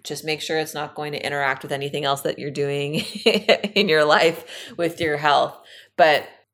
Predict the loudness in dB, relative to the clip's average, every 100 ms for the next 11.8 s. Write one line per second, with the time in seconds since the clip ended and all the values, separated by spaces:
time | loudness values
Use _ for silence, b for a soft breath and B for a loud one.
0 | 2 4 8 8 8 8 8 6 4 -2
1 | 0 -2 -2 -4 0 0 2 2 2 -4
2 | -6 -8 -6 0 0 2 0 0 -2 -8
3 | -10 b b _ 6 8 8 6 4 4
4 | 0 -6 -8 -8 _ _ 0 4 4 2
5 | -2 -2 0 0 -2 -6 -14 _ -2 0
6 | -2 -4 -4 0 2 2 -2 B B -10
7 | -2 -2 -2 -6 -2 2 4 4 4 2
8 | 0 -2 -4 -8 -8 -10 -8 -6 -6 -6
9 | -14 -10 -4 -4 -4 -6 -6 -8 -8 -12
10 | -10 -10 -10 -10 -10 -6 -4 -4 -6 -10
11 | -10 -6 -4 -4 -4 -4 -4 -6